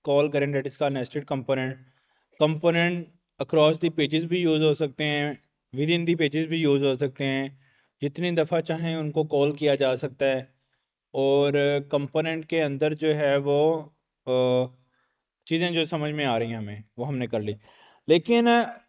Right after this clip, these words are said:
जो कंपोनेंट हमने बनाए हैं, वो कंपोनेंट का कोई मीनिंग समझ में नहीं आ रहा, क्योंकि let's suppose ये अगर मैंने कंपोनेंट बनाया कार्ड का, तो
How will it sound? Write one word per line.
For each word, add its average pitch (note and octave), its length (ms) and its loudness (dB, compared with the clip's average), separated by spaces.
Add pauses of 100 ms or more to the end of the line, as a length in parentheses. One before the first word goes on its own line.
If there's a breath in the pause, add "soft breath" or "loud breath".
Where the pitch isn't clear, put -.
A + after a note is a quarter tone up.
(120)
जो F3 180 2
कंपोनेंट G#3 520 2
हमने G3+ 300 0
बनाए E3+ 340 2
हैं, F#3 320 2 (1600)
वो G3 160 6
कंपोनेंट G#3 640 4
का A3 500 8 (380)
कोई G3+ 160 8
मीनिंग G#3 540 2
समझ F#3 260 -2
में F#3 160 2
नहीं F3+ 160 2
आ B2 140 6
रहा, A2+ 120 2
क्योंकि G#3 540 4
let's F#3 220 2
suppose G3+ 280 2
ये G3+ 140 6
अगर G3+ 160 4
मैंने F#3+ 220 0
कंपोनेंट E3 420 -2
बनाया D3 380 2
कार्ड B2 320 4
का, D#3+ 220 2 (640)
तो D#3+ 100 0